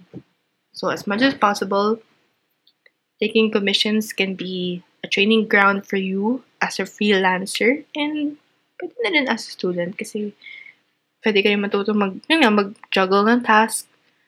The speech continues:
mag-drawing especially, and handling other business stuff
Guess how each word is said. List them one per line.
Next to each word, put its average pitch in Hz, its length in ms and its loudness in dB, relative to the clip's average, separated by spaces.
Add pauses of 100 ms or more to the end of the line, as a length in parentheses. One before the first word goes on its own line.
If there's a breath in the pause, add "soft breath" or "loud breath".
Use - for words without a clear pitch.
(340)
mag-drawing - 1700 0
especially, 180 800 0 (160)
and 170 400 -2 (300)
handling 175 640 0 (240)
other 180 420 4
business 170 500 -4
stuff 160 300 -4